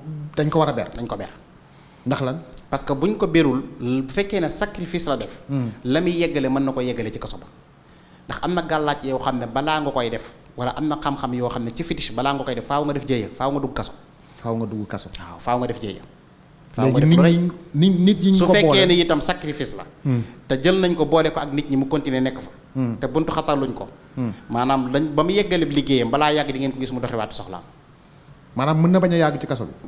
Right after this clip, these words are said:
Speaker 2: Ma ne, bu fekkee ne lim def sacrifice la.
Speaker 1: Waaw.
Speaker 2: Buñ demee bàyyi ko ci biir nit ñi ba mu yeggalee liggéeyam.
Speaker 1: Hmm.
Speaker 2: Balaa yàgg ngeen gis ko mu doxiwaat soxlaam.
Speaker 1: Léegi nit yi, yi ñu ko booleel.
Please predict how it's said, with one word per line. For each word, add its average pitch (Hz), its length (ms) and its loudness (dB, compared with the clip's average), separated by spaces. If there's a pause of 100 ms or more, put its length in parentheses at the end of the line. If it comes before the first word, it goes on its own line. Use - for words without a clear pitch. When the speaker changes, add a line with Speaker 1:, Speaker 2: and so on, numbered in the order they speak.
(140)
Speaker 2:
Ma 139 80 4
ne, 139 100 2 (220)
bu 120 80 -6
fekkee 160 320 0
ne 117 80 0
lim 139 180 2
def 151 120 -2
sacrifice - 480 -6
la. - 80 -16 (100)
Speaker 1:
Waaw. 92 280 -2 (500)
Speaker 2:
Buñ 160 260 2
demee 165 240 2
bàyyi 147 320 2
ko 147 100 -6
ci 147 120 -6
biir 151 180 0
nit 143 220 4
ñi 123 80 -4
ba 135 100 2
mu 156 80 2
yeggalee 160 380 2
liggéeyam. 110 340 -2 (180)
Speaker 1:
Hmm. 101 200 -8
Speaker 2:
Balaa 135 200 2
yàgg 135 200 0
ngeen 127 160 -2
gis 120 120 -6
ko - 80 -10
mu 113 80 -6
doxiwaat 110 320 -6
soxlaam. - 300 -8
Speaker 1:
Léegi 156 180 6
nit 175 160 4
yi, 190 320 2
yi 156 200 4
ñu 165 100 2
ko 156 100 -2
booleel. 117 420 -4